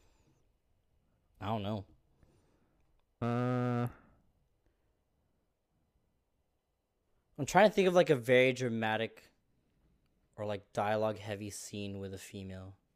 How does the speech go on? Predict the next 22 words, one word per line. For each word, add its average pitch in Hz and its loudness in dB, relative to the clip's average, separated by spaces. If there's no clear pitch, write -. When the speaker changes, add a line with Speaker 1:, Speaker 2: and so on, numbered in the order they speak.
Speaker 1:
from 98 -12
this 92 -14
year. 98 -16
Speaker 2:
I'm 208 -4
gonna 403 -2
go 370 2
with 262 2
the 190 2
voice 143 2
actress 127 0
for 113 -2
Kaguya. 101 0
Speaker 1:
Oh, 135 8
okay, 101 2
yeah, 98 0
I 117 -6
see 98 -10
that. 95 -6
All 110 0
right, 110 4
me 123 0
too. 95 -6